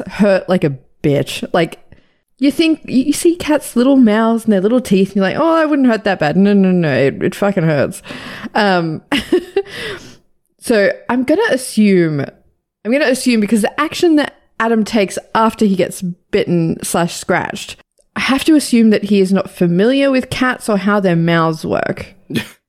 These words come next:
Speaker 1: Um, because Adam took his dad's advice and superglued the wounds shut, which has to be the worst idea I think I've ever heard.
Speaker 2: That's some, uh, that's some World War Two trenches fucking
Speaker 1: Yeah, but they weren't getting bitten by cats.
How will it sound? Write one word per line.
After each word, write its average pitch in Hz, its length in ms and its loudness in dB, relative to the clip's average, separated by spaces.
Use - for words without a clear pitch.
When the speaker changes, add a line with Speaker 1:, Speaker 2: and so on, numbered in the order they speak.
Speaker 1:
Um, 160 420 -2
because 202 300 0
Adam 349 280 0
took 320 160 0
his 254 160 2
dad's 233 320 0
advice 190 420 0
and 190 80 2
superglued 185 760 0
the 180 160 0
wounds 160 340 2
shut, - 460 -2
which 160 260 -4
has 180 240 0
to - 80 -2
be 277 260 0
the 190 260 0
worst 185 500 0
idea 277 480 2
I 180 160 0
think 185 240 -2
I've 160 260 -2
ever 175 240 2
heard. 143 400 0
Speaker 2:
That's - 220 -8
some, 120 240 -4
uh, 107 340 -6
that's 143 160 -20
some 110 400 -8
World 127 220 -4
War 117 100 -4
Two 120 240 -6
trenches 113 920 -8
fucking 107 540 -8
Speaker 1:
Yeah, 381 160 2
but 392 400 -2
they 330 80 0
weren't 480 300 2
getting 403 260 2
bitten 302 240 0
by 226 160 0
cats. - 720 -6